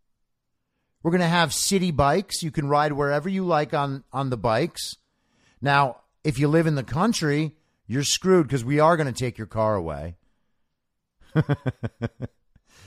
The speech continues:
You think it's crazy. You think it's crazy right now. But this is really what they're talking about. They don't want personal property.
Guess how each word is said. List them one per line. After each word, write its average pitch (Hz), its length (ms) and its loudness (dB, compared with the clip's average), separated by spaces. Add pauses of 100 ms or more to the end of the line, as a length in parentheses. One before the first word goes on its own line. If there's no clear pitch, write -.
(240)
You 104 140 -2
think 131 220 -2
it's 123 140 -4
crazy. 120 600 -2 (160)
You 98 80 -6
think 113 180 -4
it's 117 160 -4
crazy 117 380 -2
right 98 240 -4
now. 92 400 -6 (3000)
But 190 140 2
this 233 120 -2
is 190 120 0
really 185 180 6
what 185 140 0
they're 185 80 -2
talking 233 260 0
about. 123 220 0
They 170 80 0
don't 262 120 2
want 165 220 -2
personal 120 400 0
property. 151 600 -2